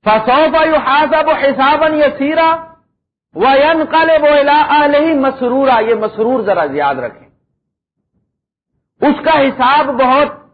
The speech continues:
آسانی سے لیا جائے گا اور وہ اپنے گھر والوں کی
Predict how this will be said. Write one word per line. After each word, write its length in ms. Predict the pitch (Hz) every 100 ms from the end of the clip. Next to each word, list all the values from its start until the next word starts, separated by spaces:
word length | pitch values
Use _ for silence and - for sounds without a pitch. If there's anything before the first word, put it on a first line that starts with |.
| _
آسانی 440 | 202 208 226 247 277 233
سے 60 | 285
لیا 280 | 277 285
جائے 280 | 269 277 277
گا 240 | 269 262 - _ _ _ _ _ _ _ _ _ _ _ _ _ _ _ _ _ _ _ _ _ _ -
اور 300 | 262 285 277
وہ 120 | 294
اپنے 300 | 285 285 294
گھر 360 | 208 254 285
والوں 200 | 294 302
کی 100 | 302